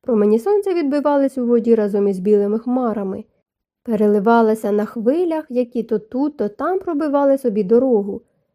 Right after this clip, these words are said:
Індіанці здирали кору з в'язів та беріз, зшивали її та зміцнювали на своїх човнах, просочуючи смолою. Скоро вся флотилія буде готова до плавання, і легкі каное спрямують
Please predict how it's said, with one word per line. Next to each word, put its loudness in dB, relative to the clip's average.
Індіанці 0
здирали -2
кору -4
з -2
в'язів 2
та -4
беріз, -2
зшивали -4
її -2
та 0
зміцнювали 0
на 0
своїх -4
човнах, -4
просочуючи 0
смолою. -2
Скоро -2
вся 0
флотилія -2
буде 2
готова 2
до -2
плавання, -2
і 0
легкі -2
каное -2
спрямують -2